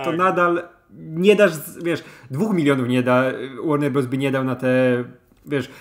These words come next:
Speaker 1: w ogóle, żeby tą wersję przygotować, a dokrętki to jest coś zupełnie niemożliwego, nie?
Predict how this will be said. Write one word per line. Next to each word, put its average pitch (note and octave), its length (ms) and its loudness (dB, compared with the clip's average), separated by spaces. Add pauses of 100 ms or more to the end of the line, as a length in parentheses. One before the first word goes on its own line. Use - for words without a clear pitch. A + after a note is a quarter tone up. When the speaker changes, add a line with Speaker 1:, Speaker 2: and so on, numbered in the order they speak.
(120)
Speaker 1:
w D3+ 40 0
ogóle, F#3+ 220 4
żeby D#3 120 0
tą D#3 120 0
wersję F3 220 2
przygotować, D#3 520 2
a D3+ 140 2
dokrętki E3+ 720 0
to F3+ 120 0
jest G#3 180 -2
coś - 260 0
zupełnie E3+ 680 2
niemożliwego, D3+ 640 2
nie? B2 180 -6